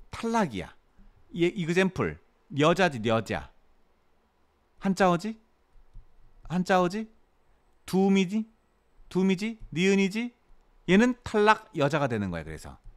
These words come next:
두음 법칙 기본입니다. 근데 지금 이 규정은 두음 법칙 규정을 얘기하려고 하는 게 아니라 거기서 파생된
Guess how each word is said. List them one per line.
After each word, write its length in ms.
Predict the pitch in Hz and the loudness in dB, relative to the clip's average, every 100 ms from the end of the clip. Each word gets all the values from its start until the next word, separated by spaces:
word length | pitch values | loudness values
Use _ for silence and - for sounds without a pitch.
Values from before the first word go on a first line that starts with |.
| _ _ _ _ _ _ _ _ _ _ - - | _ _ _ _ _ _ _ _ _ _ -20 -6
두음 140 | 160 | -2
법칙 220 | 170 - - | -2 -6 -6
기본입니다. 680 | 143 156 151 143 151 220 _ _ _ _ - | -2 -2 -2 -2 -2 -4 _ _ _ _ -8
근데 140 | 185 | -6
지금 280 | - 185 180 - - | -4 -4 -4 -10 -4
이 220 | 185 190 | -2 0
규정은 640 | - 160 170 214 190 82 - _ _ _ - | 0 2 2 2 0 -2 -8 _ _ _ -6
두음 320 | 165 202 240 | 0 2 4
법칙 320 | 254 247 208 | 2 0 -6
규정을 500 | 202 185 190 185 185 | -6 2 2 2 0
얘기하려고 440 | 151 151 147 143 | 0 0 0 0
하는 160 | 139 135 | 0 0
게 80 | 143 | -2
아니라 240 | 110 135 | -2 -2
거기서 320 | 151 123 135 160 | -4 -4 -4 -6
파생된 840 | - 226 220 208 180 190 196 | -6 -6 -2 -2 0 -2 -2